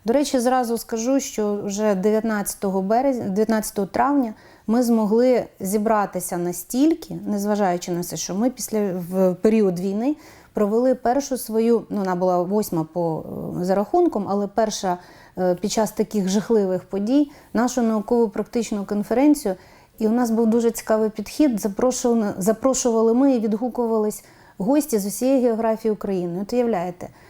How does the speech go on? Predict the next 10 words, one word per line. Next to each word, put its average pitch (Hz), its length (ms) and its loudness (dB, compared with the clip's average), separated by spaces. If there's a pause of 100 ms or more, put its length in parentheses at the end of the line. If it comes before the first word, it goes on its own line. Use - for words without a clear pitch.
(140)
Харків, 277 580 0
який 208 280 0
під 190 320 0
бомбами, 180 600 0 (280)
і 214 100 -2
у 214 60 2
нас 247 260 2
виходить 214 680 0
зі 196 180 -4
сховища, 269 720 0